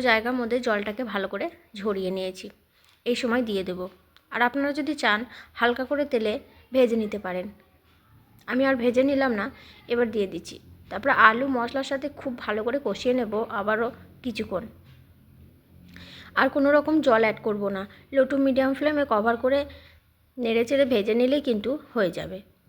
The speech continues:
এবার সবার শেষে দিয়ে দিচ্ছি সামান্য লঙ্কার গুঁড়ো। ঝালটা অবশ্যই পরিমাণ অনুযায়ী দিয়ে নেবেন, ঝাল ঝাল মিষ্টি মিষ্টি হবে এই রান্নাটা খেতে। লঙ্কার গুঁড়ো দিয়ে আবারও কিছুক্ষণ ভেজে নেব।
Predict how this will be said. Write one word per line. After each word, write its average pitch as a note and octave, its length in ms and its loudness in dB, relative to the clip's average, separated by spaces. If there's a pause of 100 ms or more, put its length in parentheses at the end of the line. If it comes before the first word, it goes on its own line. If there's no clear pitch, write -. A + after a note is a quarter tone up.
(540)
এবার C4+ 220 2
সবার A#3 340 2
শেষে C4 220 -2
দিয়ে A#3 200 0
দিচ্ছি A3 260 -6 (440)
সামান্য A3 360 -2 (580)
লঙ্কার F#3+ 360 -2
গুঁড়ো। G3+ 220 -16 (240)
ঝালটা A#3 320 0
অবশ্যই B3 380 0
পরিমাণ G#3+ 340 0
অনুযায়ী G#3+ 400 -4 (340)
দিয়ে G#3+ 200 0
নেবেন, F#3 260 -4 (520)
ঝাল A#3+ 280 0
ঝাল C#4 180 2
মিষ্টি C4 300 0
মিষ্টি C4 260 -2
হবে A3+ 260 2 (140)
এই A3+ 120 -2
রান্নাটা A3+ 380 -2
খেতে। - 300 -10 (1900)
লঙ্কার A#3+ 320 2
গুঁড়ো C4+ 180 2
দিয়ে C#4+ 160 2
আবারও A#3+ 260 2
কিছুক্ষণ C4+ 380 -2
ভেজে G#3 280 -2
নেব। F#3 180 -8